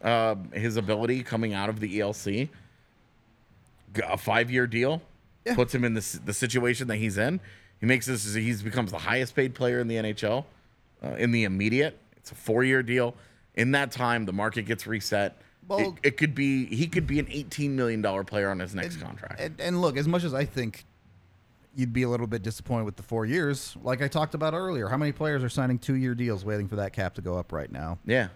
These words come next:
Speaker 2: The Leafs get two extra years on top of that for Matthews.
Speaker 1: Yeah, and, like, yeah, they've gotta worry about Willie Nylander, and they've gotta figure out Mitch Marner, but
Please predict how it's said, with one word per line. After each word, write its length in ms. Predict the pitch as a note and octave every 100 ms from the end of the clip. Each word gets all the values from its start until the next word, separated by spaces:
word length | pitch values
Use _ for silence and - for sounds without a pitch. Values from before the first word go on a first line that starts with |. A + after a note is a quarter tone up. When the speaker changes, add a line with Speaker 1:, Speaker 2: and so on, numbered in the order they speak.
| -
Speaker 2:
The 60 |
Leafs 240 | B2 C#3 -
get 180 | C3 -
two 220 | - C3
extra 320 | A2+ - A2
years 320 | G2+ G2 F#2+
on 120 | F#2+ F2
top 260 | G2 E2 C#2
of 60 |
that 240 | C2 B1+ -
for 120 | - G2+
Matthews. 600 | F2 D#2+ - C#2 F#2+ A2
Speaker 1:
Yeah, 300 | - A#3+ C3 -
and, 520 | E3 F3 E3 D3+ C3 - -
like, 280 | D3 D3 - - - - - - - D2 -
yeah, 200 | B3+ D3
they've 200 | A2+ G2
gotta 180 | C3+
worry 200 | A2 A2+
about 200 | G#2 G2+
Willie 240 | F#2 F#2+ F2+
Nylander, 440 | F2+ E2+ E2+ E2
and 80 | E2+
they've 140 | F2 -
gotta 140 | F2+
figure 200 | D#2+ -
out 160 | D#2+ C2+
Mitch 200 | E2 -
Marner, 340 | E2+ E2+ D#2+ D#2+
but 280 | F#2 F2+